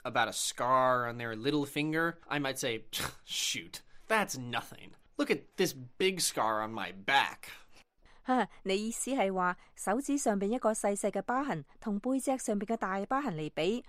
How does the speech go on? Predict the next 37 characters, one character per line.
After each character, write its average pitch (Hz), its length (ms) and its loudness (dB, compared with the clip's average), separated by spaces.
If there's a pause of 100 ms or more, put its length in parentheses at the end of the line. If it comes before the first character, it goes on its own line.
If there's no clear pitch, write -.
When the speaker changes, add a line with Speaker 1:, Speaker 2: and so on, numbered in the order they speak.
(180)
Speaker 2:
唔 156 100 -4
算 - 160 -2
得 202 80 -2
係 214 140 -2
乜 185 140 -2
嘢。 156 360 -4 (320)
喺 185 80 -4
中 233 220 2
文 170 160 -2
裏 170 100 -2
邊， 180 260 0
我 180 80 -2
哋 175 120 -4
就 170 160 -4
可 175 140 0
以 214 140 -2
話， 156 220 2 (280)
嘿， 302 200 4 (120)
算 - 280 -4
得 214 80 2
係 202 160 0
乜 180 240 -2
啊？ 180 60 -8 (580)
Michael 254 380 0
啊， 143 120 -4 (440)
shoot - 400 -2 (200)
係 220 140 4
咪 208 240 2
唔 190 140 -2
好 185 140 -2
嘅 240 200 0
話 151 240 -2
嚟 147 140 -6
㗎？ 143 180 -4 (640)
Speaker 1:
Uh, 160 580 2
Li 240 140 -4
Hua, 208 340 4